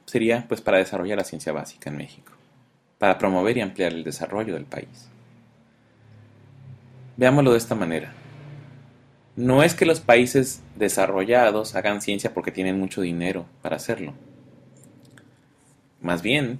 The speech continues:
esos países están desarrollados y tienen mucho dinero porque en su momento dieron y siguen dando a la ciencia una prioridad. La consideran un motor de desarrollo.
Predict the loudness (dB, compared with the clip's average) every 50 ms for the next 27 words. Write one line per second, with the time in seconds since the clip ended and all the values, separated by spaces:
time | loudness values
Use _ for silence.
0 | -12 -18 _ -18 -18 -18 -8 -2 0 0 0 0 -4 -6 -6 -6 -10 -16 _ _
1 | -20 -20 -20 -18 -2 0 0 0 0 0 2 2 2 2 2 4 6 8 8 6
2 | 4 0 -6 -6 -4 -4 -2 -2 -4 -6 -4 -4 -4 -2 -2 -2 -4 -4 -6 -6
3 | -6 -8 -8 -6 -6 -6 -4 -4 -2 -2 0 0 0 -2 -2 -2 -4 -6 -6 -6
4 | _ _ _ _ _ _ _ _ _ _ _ _ -18 -12 -4 2 4 4 4 4
5 | 0 -2 -6 -10 -16 -20 -20 -20 -20 -20 -20 -20 _ _ -20 -20 -12 -10 -8 -6
6 | -6 -4 -2 0 0 4 4 4 4 2 0 -4 -4 -4 -4 -2 0 0 0 -2
7 | -4 -4 -4 -2 -2 -2 -2 -2 -2 -2 -2 -4 -4 -4 -4 -6 -8 -8 -10 -14
8 | _ _ _ _ _ _ _ _ _ _ _ _ _ _ -8 -6 -6 -6 -6 -2
9 | 0 2 2 4 2 2 0 0 -2 -2 -2 -2 -2 -2 -2 -4 -4 -6 -8 -8
10 | -8 -8 -10 -10 -10